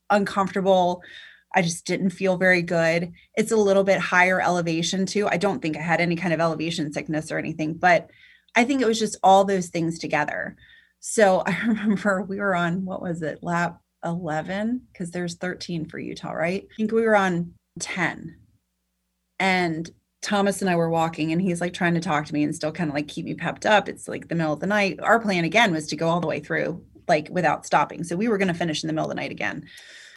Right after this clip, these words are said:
And he started talking to me and he was like, "Are you all right?" I said, "Listen, at this point,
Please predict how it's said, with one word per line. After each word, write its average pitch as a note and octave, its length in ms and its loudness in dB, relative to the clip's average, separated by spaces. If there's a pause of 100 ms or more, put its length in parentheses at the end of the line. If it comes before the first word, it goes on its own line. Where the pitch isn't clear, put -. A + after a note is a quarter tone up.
(280)
And G#3 420 2 (280)
he C4+ 100 0
started A3 280 2
talking G#3 260 0
to G3+ 60 0
me E3 200 0 (640)
and F#3+ 80 -4
he F#3 60 2
was E3+ 120 -2
like, E3+ 180 -4
"Are E3+ 60 2
you G#3 100 2
all A#3+ 60 4
right?" F#3+ 300 4 (440)
I G3+ 40 2
said, F#3+ 180 -6
"Listen, E3 420 -2 (220)
at F3+ 100 -2
this D4 180 2
point, G#3 420 -2